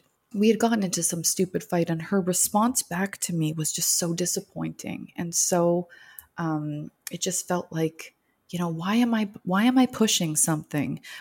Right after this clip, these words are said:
when it's probably not worth pushing? And so, like, I, you know, even when, even in relationship, even in friendships, it's the same thing. And I, so after she sent me back the message and I, I just didn't, it didn't sit well with me.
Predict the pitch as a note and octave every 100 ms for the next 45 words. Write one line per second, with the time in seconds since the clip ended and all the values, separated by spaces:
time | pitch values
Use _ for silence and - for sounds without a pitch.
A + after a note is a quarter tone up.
0 | - F3+ E3+ E3 E3 - _ _ _ _
1 | _ _ _ _ _ - - - F#3 -
2 | - G#3+ G3+ G3 F#3+ F3+ F3 - D#3+ D#3+
3 | D#3+ - - D#3 - D3+ C#3 D#3 - -
4 | - - F3+ E3+ - F#3+ F#3 G3 G#3+ -
5 | - - A#3 G3 - A#3+ C4 D4+ C#4 C4
6 | A#3 A#3+ A#3 B3+ A#3 G3 F3 G3 G#3 G3
7 | - - A3+ B3+ C#4 C#4 - G3 A#3 -
8 | - - - - F#3 - - - G3+ F#3+
9 | - G#3 G3 F#3+ F#3 F3+ - G3 - G3+
10 | G#3+ A#3 A3+ A3 - G3+ - G#3+ - F#3
11 | F3+ F3 - E3 F3 F3+ E3+ D#3+ - -
12 | E3 E3 D#3+ - _ - - F#3+ A3 -
13 | - A3+ A3+ - G3+ G3 A#3+ C4 - _
14 | _ _ - - B3 F#3+ F3+ E3+ E3+ E3+
15 | E3 D#3+